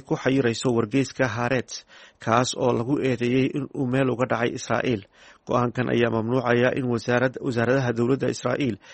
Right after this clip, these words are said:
iyo hay-adaha dowladda ee maalgelinta hela aanay wax xiriir ah la yeelanin wargeyskaasi, sidoo kalena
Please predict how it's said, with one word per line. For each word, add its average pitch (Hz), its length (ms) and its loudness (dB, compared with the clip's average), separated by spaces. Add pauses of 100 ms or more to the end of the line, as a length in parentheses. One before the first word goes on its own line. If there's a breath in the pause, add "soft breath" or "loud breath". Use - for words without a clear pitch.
(160 loud breath)
iyo 151 160 4
hay-adaha 143 480 2
dowladda 127 400 2 (160)
ee 127 160 0
maalgelinta 123 560 -2
hela 117 240 -2
aanay 131 320 0
wax 139 240 -4
xiriir 131 320 0
ah 127 100 -4 (300 loud breath)
la 143 160 4
yeelanin 123 400 2
wargeyskaasi, 120 640 -4 (380 loud breath)
sidoo 185 240 4
kalena 135 320 2